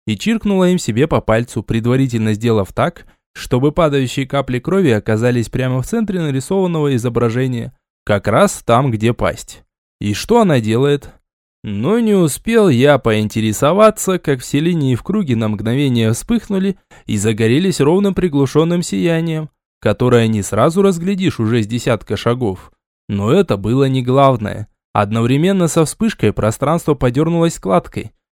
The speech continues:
из которой выскользнуло нечто невидимое, по своим формам отдаленно напоминающее нарисованное существо. Конечно, определить это без помощи глаз сложновато, но, используя остальные чувства тела,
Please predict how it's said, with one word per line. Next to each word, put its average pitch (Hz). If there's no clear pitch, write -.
из 107
которой 170
выскользнуло 175
нечто 185
невидимое, 170
по 110
своим 123
формам 156
отдаленно 110
напоминающее 123
нарисованное 117
существо. 113
Конечно, 156
определить 170
это 151
без 139
помощи 160
глаз 147
сложновато, 117
но, 208
используя 170
остальные 170
чувства 113
тела, 104